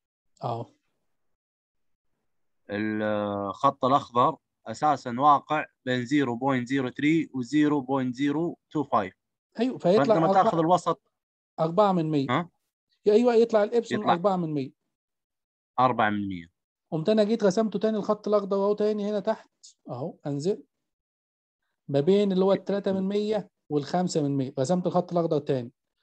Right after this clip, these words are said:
Speaker 1: وبعدين جيت عملت تقاطع ما بين الستة.
Speaker 2: دكتور، كيف،
Speaker 1: ها؟
Speaker 2: كيف أربعة بالمية؟ معلش، يعني، بين، يعني،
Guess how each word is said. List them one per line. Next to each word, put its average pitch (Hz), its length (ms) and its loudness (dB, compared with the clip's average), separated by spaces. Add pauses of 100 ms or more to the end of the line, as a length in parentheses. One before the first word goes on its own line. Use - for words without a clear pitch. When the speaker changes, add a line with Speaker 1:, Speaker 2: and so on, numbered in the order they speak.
(260)
Speaker 1:
وبعدين 180 720 4
جيت 185 400 -2 (220)
عملت 175 380 -4
تقاطع 185 600 0 (840)
ما 143 160 -2
بين 170 500 2
الستة. - 680 -4 (240)
Speaker 2:
دكتور، 123 560 0
كيف، 190 200 2 (140)
Speaker 1:
ها؟ 170 60 -6
Speaker 2:
كيف 185 180 -2
أربعة 117 240 0
بالمية؟ 104 360 0
معلش، 110 440 -2
يعني، 95 320 -2 (1000)
بين، 113 320 0 (120)
يعني، 107 480 4